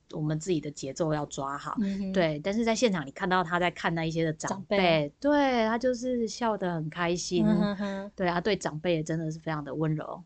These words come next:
Speaker 2: OK。
Speaker 1: 嗯。
Speaker 2: 所以你会觉得，呃，近两个月，其实这件事情大概筹备大概至少超过半年以上。
Speaker 1: 对啊。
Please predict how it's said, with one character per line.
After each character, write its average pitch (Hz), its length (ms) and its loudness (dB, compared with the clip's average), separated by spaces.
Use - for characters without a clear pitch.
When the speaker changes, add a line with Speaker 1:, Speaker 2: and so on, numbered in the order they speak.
Speaker 2:
OK。 196 500 -6
Speaker 1:
嗯。 175 240 0
Speaker 2:
所 202 200 10
以 277 260 10
你 196 140 -2
会 233 140 6
觉 214 180 4
得， 214 260 4
呃， 175 380 -6
近 262 220 6
两 165 180 0
个 165 80 -6
月， 202 220 4
其 277 160 8
实 381 80 10
这 302 140 6
件 311 120 10
事 294 120 8
情 220 100 6
大 220 100 6
概 226 80 6
筹 196 220 0
备 214 160 2
大 208 260 2
概 196 60 0
至 226 140 -4
少 180 140 2
超 202 120 0
过 190 140 2
半 196 220 0
年 165 100 -6
以 165 80 -12
上。 - 220 -6
Speaker 1:
对 196 100 6
啊。 165 420 6